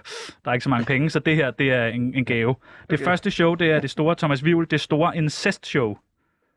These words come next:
Speaker 2: Ja.
Speaker 1: Sådan en halvanden time på Comedy Zoo.
Speaker 2: Altså, altså, hvis jeg må citere salig,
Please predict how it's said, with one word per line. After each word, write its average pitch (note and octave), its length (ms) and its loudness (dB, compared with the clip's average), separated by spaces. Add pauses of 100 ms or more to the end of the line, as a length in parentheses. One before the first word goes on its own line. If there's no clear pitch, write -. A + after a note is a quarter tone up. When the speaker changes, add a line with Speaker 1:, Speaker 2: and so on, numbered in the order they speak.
(300)
Speaker 2:
Ja. E3 320 -2 (880)
Speaker 1:
Sådan D3 160 -2
en C#3 120 2
halvanden D3 320 2
time E3 180 0
på - 40 -10
Comedy D#3 300 0
Zoo. E3 220 0
Speaker 2:
Altså, B2 400 0 (1300)
altså, A#2 300 -4 (240)
hvis A#2 280 -4
jeg B2 80 2
må B2 80 4
citere D3 680 0
salig, C3 600 0